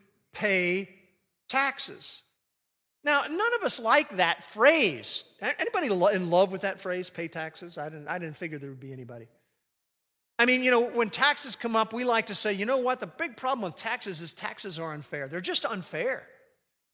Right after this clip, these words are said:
And not only that, do you, not only do you have unfair taxes and unfair ways to determine what the taxes are gonna be, but then you have taxes that we give to the government, and then those taxes are used irresponsibly.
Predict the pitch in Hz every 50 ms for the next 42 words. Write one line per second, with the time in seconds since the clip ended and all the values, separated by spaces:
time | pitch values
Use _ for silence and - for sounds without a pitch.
0 | _ _ _ _ _ _ _ _ _ _ _ _ _ _ _ - - 220 254 320
1 | 359 349 320 277 240 214 269 311 311 311 - 254 254 247 254 277 302 330 339 320
2 | 285 277 269 233 226 - 269 320 349 - - 269 240 220 - - 262 285 311 320
3 | - - - 233 233 208 214 233 240 277 294 294 - - 285 277 269 247 254 277
4 | 285 277 - - 233 202 214 165 - 254 320 330 294 240 226 175 208 - 208 262
5 | 277 269 - 269 233 190 220 220 226 214 185 175 262 320 320 294 277 240 - -
6 | - - - - - _ - 233 233 202 320 359 349 302 269 269 269 269 - 240
7 | 294 311 - - - - 294 294 254 208 240 254 262 254 247 - - - - -
8 | 214 247 247 190 220 277 320 330 302 220 - - 262 262 254 220 220 202 165 277
9 | 330 339 330 277 269 277 285 - 240 240 226 214 208 262 285 294 294 269 285 294
10 | 277 - - 277 277 277 269 294 294 254 277 285 254 269 277 285 277 214 - -
11 | 254 269 285 277 285 277 - - - - 311 311 330 349 339 - 320 311 262 247
12 | 269 262 240 220 190 151 117